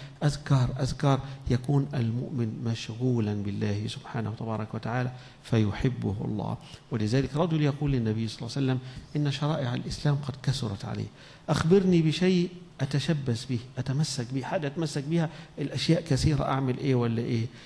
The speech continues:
فدله النبي صلى الله عليه وسلم على شيء، هذا الشيء يدل على الجميع. قال: "لا يزال لسانك رطبا بذكر الله، لا يزال لسانك رطبا بذكر الله". يبقى رطب لسانك بذكر الله، رطب قلبك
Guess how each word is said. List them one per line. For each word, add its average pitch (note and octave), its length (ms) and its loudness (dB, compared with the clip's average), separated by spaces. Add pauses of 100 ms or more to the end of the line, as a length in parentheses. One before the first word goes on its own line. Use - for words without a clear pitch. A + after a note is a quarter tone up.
(180)
فدله C3+ 460 4
النبي A#2 280 0
صلى A#2 100 -4
الله B2 100 -4
عليه C3 80 -2
وسلم B2+ 60 -4
على C3+ 260 2
شيء، F3+ 380 0
هذا G#3 280 0
الشيء G#3+ 280 2
يدل F#3 240 6
على C#3+ 200 6
الجميع. A2+ 480 4 (440)
قال: D#3 240 8
"لا A#2+ 280 4
يزال A2 400 0
لسانك G#2+ 480 0
رطبا G2+ 560 2
بذكر F#2+ 360 0
الله، G2+ 260 -8 (500)
لا C3 220 6
يزال C#3+ 380 2
لسانك A#2 440 2
رطبا A2+ 520 -2
بذكر G2+ 340 0
الله". G2+ 300 -4 (340)
يبقى B2+ 300 2
رطب E3+ 460 6
لسانك E3+ 920 4 (140)
بذكر B2 380 0
الله، G#2+ 320 -2 (360)
رطب E3+ 480 6 (140)
قلبك D#3+ 720 4